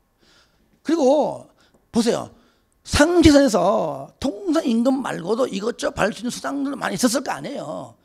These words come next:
그죠? 최소한 얘만 아니-, 아니란 말이죠. 그러니까 요걸로 딱 따져가 요만 청구하는 게 아니라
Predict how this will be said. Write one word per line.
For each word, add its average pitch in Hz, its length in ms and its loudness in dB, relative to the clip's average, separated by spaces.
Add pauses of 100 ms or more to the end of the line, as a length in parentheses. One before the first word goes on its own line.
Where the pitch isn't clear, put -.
(220)
그죠? 330 280 -4 (340)
최소한 320 640 -2
얘만 214 420 0
아니-, - 200 -4
아니란 208 360 -2
말이죠. 139 600 -10 (220)
그러니까 220 200 -10
요걸로 233 440 -2 (160)
딱 - 180 -2
따져가 233 320 -6
요만 208 480 0 (300)
청구하는 247 460 2
게 220 60 -2
아니라 190 280 -2